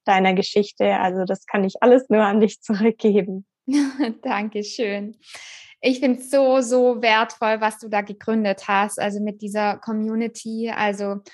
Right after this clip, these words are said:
Speaker 2: kann ich wirklich nur jedem empfehlen, da mal vorbeizuschauen. Ich war ja auch mal dabei. <laughs> Hm, möchtest du noch sagen, wo dich meine Zuhörer finden können?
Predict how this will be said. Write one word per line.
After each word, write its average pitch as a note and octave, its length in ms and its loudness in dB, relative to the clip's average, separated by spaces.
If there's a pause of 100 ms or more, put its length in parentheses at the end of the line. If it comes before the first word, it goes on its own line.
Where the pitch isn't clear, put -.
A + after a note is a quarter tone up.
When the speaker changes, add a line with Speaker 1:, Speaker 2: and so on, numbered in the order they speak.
(180)
Speaker 2:
kann A3 100 -2
ich A3 140 -6
wirklich A#3+ 320 -2
nur A#3 100 0
jedem A3+ 340 2
empfehlen, A3+ 460 -2
da A3+ 80 -2
mal G#3+ 140 -2
vorbeizuschauen. A3+ 800 0
Ich B3+ 160 -6
war G3+ 100 2
ja G3+ 160 2
auch A#3 100 0
mal A#3 120 2
dabei. A#3+ 520 2 (320)
<laughs> E4 80 -6 (680)
Hm, A3+ 320 0
möchtest C#4 360 0
du B3+ 60 0
noch B3 140 2
sagen, B3+ 480 2
wo G#3+ 180 0
dich G#3+ 460 -6
meine G3+ 280 0
Zuhörer A3 440 4
finden A3+ 400 0
können? F3+ 520 -4